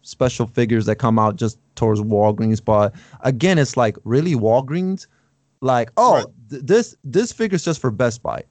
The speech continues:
Speaker 1: This figure's just for
Speaker 2: Yeah.
Speaker 1: Walgreens. This figure's just for Target. This is a Walmart exclusive. It's like, can we stop doing that? And can we just get these toys directly from you, the actual company doing 'em? You know, a-, and,
Speaker 2: Yeah.
Speaker 1: and,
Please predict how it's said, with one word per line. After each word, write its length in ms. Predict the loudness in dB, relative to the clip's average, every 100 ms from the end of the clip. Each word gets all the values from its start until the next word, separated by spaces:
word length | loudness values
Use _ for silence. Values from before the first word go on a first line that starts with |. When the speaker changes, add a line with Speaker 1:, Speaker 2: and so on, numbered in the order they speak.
| _ _
Speaker 1:
This 160 | -2 0
figure's 300 | 0 0 0
just 180 | -2 -2
for 80 | -2
Speaker 2:
Yeah. 60 |
Speaker 1:
Walgreens. 540 | 0 0 -2 -8 -14 -14 _
This 160 | 0 0
figure's 280 | 0 -2 0
just 180 | -2 -2
for 100 | -4
Target. 500 | 0 0 0 -6 -10 -6
This 160 | -4
is 140 | -2 0
a 40 |
Walmart 380 | 2 2 2 2
exclusive. 580 | 0 0 0 0 -2 -6 -10 _ -4
It's 180 | -2 2
like, 220 | 0 0
can 200 | -4 0
we 120 | 0
stop 380 | 0 0 0 2
doing 300 | 2 2 4
that? 280 | 2 2 0 -2 -2 -2
And 140 | -8 -6
can 180 | -2
we 100 | 0
just 260 | 0 -2 0
get 200 | -2 0
these 180 | -2 -4
toys 320 | 2 2 4
directly 640 | 2 -2 0 2 2 0
from 280 | -2 0 2
you, 600 | 0 -2 2 6 6 4 0 -8 0
the 140 | 2
actual 320 | 2 0 -6
company 480 | -2 0 0 0 0
doing 400 | -2 0 2 2
'em? 240 | 2 0 -2 _ _ _ _ _ _
You 120 | 0
know, 260 | 2 4 2 -2
a-, 220 | -6 0
and, 0 |
Speaker 2:
Yeah. 220 | 0 0 -2
Speaker 1:
and, 140 | -8